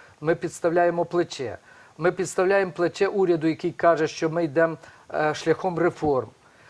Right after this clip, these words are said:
Але ми залишаємо за собою право контролю за виконанням вимог Майдану, і ми залишаємо за собою право конструктивної критики.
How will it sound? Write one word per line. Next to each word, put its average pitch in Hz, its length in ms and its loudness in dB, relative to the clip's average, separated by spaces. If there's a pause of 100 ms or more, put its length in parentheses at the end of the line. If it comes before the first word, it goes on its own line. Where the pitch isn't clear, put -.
Але 156 200 2
ми 190 140 0
залишаємо 175 500 0
за 160 120 0
собою 170 360 2
право 156 500 4
контролю 165 580 0
за 170 120 2
виконанням 165 640 -2 (320)
вимог 165 360 0
Майдану, 165 540 2 (320)
і 160 120 -2
ми 185 140 2
залишаємо 180 580 2
за 165 140 -2
собою 175 400 2
право 190 500 4
конструктивної 185 760 0
критики. - 680 -2